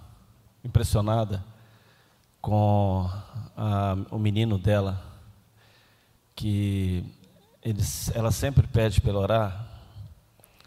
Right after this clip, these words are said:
e toda manhã ele diz assim: "Senhor, obrigado porque estou vivo.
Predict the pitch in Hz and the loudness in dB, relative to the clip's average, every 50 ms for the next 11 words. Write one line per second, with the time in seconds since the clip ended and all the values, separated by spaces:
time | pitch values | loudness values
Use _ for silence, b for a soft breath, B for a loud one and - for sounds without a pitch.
0 | b b b b b b b b b - 107 - - 139 147 165 156 156 135 123 | b b b b b b b b b -8 -8 -2 0 2 2 2 2 2 2 2
1 | 117 110 107 110 117 120 123 117 107 107 - 117 110 107 113 104 - 113 - 104 | 2 2 2 2 2 2 0 -2 -2 -4 -4 -4 -2 -2 -2 -2 -2 -2 -2 -2
2 | 92 92 95 104 - - - 120 113 117 120 117 110 110 - - - 110 117 117 | -4 -4 -6 -8 -10 -6 -2 -2 0 0 0 0 0 -2 -2 0 0 0 2 2
3 | 107 113 117 127 - - - - - 135 131 - - - 127 123 110 101 101 101 | 0 -2 -2 -2 0 0 0 0 0 -2 -4 -2 -2 0 2 2 2 2 2 0
4 | 98 98 - - - | -2 -2 -4 -8 -12